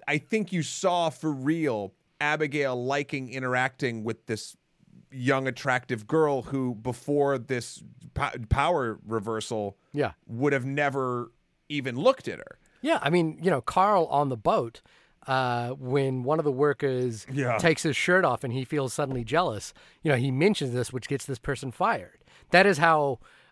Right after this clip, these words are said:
Speaker 2: uh, replaceable and irrelevant they are to the lives of the upper deck.
Speaker 1: Yeah.
Speaker 2: You know?
Speaker 1: So, so when they finally realize, when, uh, Yaya and Abigail end up at the doors of the luxury resort, uh,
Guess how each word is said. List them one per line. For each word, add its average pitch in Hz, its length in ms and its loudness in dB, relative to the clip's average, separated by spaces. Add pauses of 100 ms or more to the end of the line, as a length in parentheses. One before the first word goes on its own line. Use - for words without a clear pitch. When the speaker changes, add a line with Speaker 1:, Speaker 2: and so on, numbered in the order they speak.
Speaker 2:
uh, 120 500 0
replaceable 131 920 0
and 135 120 0
irrelevant 139 500 2
they 127 120 -2
are 127 240 2
to 120 400 -4
the 127 100 -6
lives 120 300 -2
of 117 60 -12
the 120 100 -8
upper 120 160 -8
deck. 147 380 -6 (200)
Speaker 1:
Yeah. 131 180 -4 (360)
Speaker 2:
You 104 80 -12
know? 95 80 -6
Speaker 1:
So, 160 500 2
so 160 560 -2
when 165 300 -2
they 156 140 -4
finally 175 640 -2
realize, 131 600 -2
when, 123 180 -4
uh, 120 380 -4 (100)
Yaya 135 300 0
and 127 100 -2
Abigail 127 360 -2
end 120 220 -6
up 113 220 -4
at 113 200 -6
the 117 80 -8
doors 120 440 0
of 107 120 -6
the 107 200 -4
luxury 113 480 -6
resort, 107 640 -4 (720)
uh, 117 580 -2